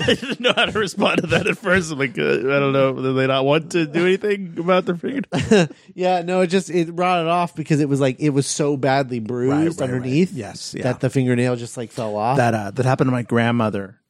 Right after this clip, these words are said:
Speaker 2: Mm.
Speaker 1: Uh, it ha-, well, it ha-, she had a fact-, she worked at, like, at a, at a, at a, at a canning factory, at some point, and, uh, she had an injury and it cut off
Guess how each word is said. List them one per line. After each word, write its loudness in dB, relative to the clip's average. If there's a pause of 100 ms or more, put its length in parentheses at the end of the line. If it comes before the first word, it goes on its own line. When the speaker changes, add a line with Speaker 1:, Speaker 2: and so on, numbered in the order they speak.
(140)
Speaker 2:
Mm. 0
Speaker 1:
Uh, 0
it 2
ha-, 0
well, 0
it -2
ha-, 2
she -4
had 2
a 0
fact-, -4
she 2
worked 0
at, -2
like, 0
at 0
a, -2
at 2
a, 2
at 4
a, 2
at -2
a -4
canning 0
factory, -4 (520)
at -4
some -8
point, -12
and, -10
uh, -10
she -2
had 6
an 0
injury 2
and -4
it -10
cut 0
off -10